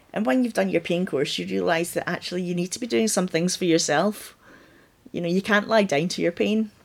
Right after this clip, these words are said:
And, uh, having to say to them, "Actually, thank you,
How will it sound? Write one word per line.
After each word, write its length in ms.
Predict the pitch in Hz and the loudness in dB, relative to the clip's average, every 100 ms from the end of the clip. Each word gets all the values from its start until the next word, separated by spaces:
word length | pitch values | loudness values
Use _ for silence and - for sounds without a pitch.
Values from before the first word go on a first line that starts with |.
| _ | _
And, 340 | 180 170 165 165 | -4 -2 -2 0
uh, 300 | 170 170 165 - _ _ - | 2 2 -2 -8 _ _ -4
having 280 | 220 240 220 | 0 2 0
to 100 | - | 2
say 160 | 190 | 2
to 100 | 185 196 | 2 0
them, 140 | 165 170 | -2 -2
"Actually, 520 | - - 202 185 - - - - - - _ _ | -6 -2 -2 -2 -4 -16 -20 -20 -20 -20 _ _
thank 360 | - 220 254 - | 2 4 2 0
you, 260 | 165 170 | -2 -2